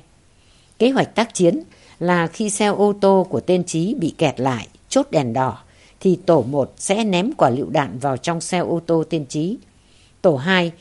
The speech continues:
dùng xe Honda ở đường Hai Bà Trưng, dùng súng K năm tư chở sẵn để bảo vệ cho tổ một. Sau khi ném lựu đạn sẽ chạy xe từ Nguyễn Du rẽ phải sang đường Hai Bà Trưng.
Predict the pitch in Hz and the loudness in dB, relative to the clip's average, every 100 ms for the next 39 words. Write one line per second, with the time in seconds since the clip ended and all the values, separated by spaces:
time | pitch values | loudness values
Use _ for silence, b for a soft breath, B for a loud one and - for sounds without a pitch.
0 | b b - 180 165 156 202 196 190 185 | b b -2 0 0 -2 -2 0 -2 2
1 | 180 185 175 - 160 143 113 139 143 131 | 2 2 -2 -4 0 0 0 0 -2 -2
2 | 175 170 135 120 185 170 b b b b | -2 0 -2 -2 -2 -2 b b b b
3 | b 147 175 165 156 - 165 240 - 196 | b -2 0 0 -2 -4 -4 -4 -2 -2
4 | 180 160 - 170 165 147 110 - 156 233 | 0 -2 -2 -2 0 -2 -2 -6 -8 -8
5 | b b b - 170 123 113 156 123 131 | b b b -2 0 0 -2 -4 -2 -2
6 | 160 - 180 - 120 110 113 - _ b | -2 0 -2 0 -2 -2 -6 -8 _ b
7 | b b b - 220 196 214 196 170 196 | b b b -2 0 2 0 0 0 0
8 | 226 113 160 139 87 - - 240 196 135 | -2 0 0 -2 -6 -4 -4 -2 -2 -2
9 | - 190 180 151 127 151 226 180 185 175 | -2 -2 -2 -2 -4 -4 -4 0 2 0
10 | B B - 156 175 247 175 143 107 190 | B B -8 -4 -4 -4 -6 -6 -6 -4
11 | 175 143 123 127 165 143 113 - 160 | -4 -4 -6 -6 -4 -4 -2 -2 -4